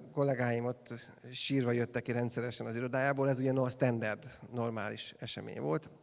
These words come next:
Mindig könyörögtem az Úrhoz, mikor elindultam a munkahelyemre: "Uram, adj nekem türelmet,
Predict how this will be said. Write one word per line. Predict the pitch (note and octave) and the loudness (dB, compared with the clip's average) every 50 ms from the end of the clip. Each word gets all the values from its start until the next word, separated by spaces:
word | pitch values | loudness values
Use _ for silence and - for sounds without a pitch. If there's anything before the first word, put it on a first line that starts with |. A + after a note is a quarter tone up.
| - _ - | -20 _ -2
Mindig | - D3 F3+ F#3 D3+ C3 - | 4 6 6 6 6 2 2
könyörögtem | - C3+ C3+ C3 A#2+ - C3 A#2 | 2 2 2 2 2 0 -2 -4
az | A#2 A2+ - | -4 -4 -4
Úrhoz, | A#2+ B2+ B2 B2+ C3 C3 - | -4 -2 -2 0 -2 -2 -2
mikor | B2+ A#2+ - G#2+ | -4 -6 -2 -2
elindultam | A#2 B2 A#2 A#2 A2 A2 A2 | -2 0 0 -2 -4 -4 -4
a | A#2 | -4
munkahelyemre: | B2 B2+ - B2+ B2+ B2+ C3 C3 C3 B2 - - | -4 -6 -6 -6 -6 -4 -4 -4 -4 -4 -4 -4
"Uram, | C#3 B2+ A#2 A2+ G2+ F#2+ - - - - - _ _ _ _ _ _ _ - | -2 -2 0 0 -2 -4 -6 -10 -16 -20 -20 _ _ _ _ _ _ _ -4
adj | - A#2+ C3 B2+ A#2+ | 0 2 2 2 2
nekem | A#2+ A#2 - A#2 A#2+ A2+ | -2 -4 -4 -4 -6 -4
türelmet, | - B2+ - B2 A2+ G#2+ G#2 G#2+ B2 - - - | -4 -4 -2 -2 -4 -4 -6 -8 -10 -12 -16 -20